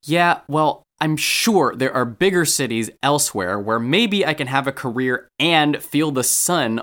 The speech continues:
on my shoulder. Eh. Why is this going so weird?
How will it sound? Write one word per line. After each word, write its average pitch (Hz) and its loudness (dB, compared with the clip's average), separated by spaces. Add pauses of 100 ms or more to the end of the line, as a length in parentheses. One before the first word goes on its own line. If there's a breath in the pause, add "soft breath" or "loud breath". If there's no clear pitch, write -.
(100)
on 110 -4
my 101 -4
shoulder. 101 -2
Eh. 131 2 (2250)
Why 127 -4
is 165 -2
this 143 -4
going 113 -4
so 87 -6
weird? 117 -6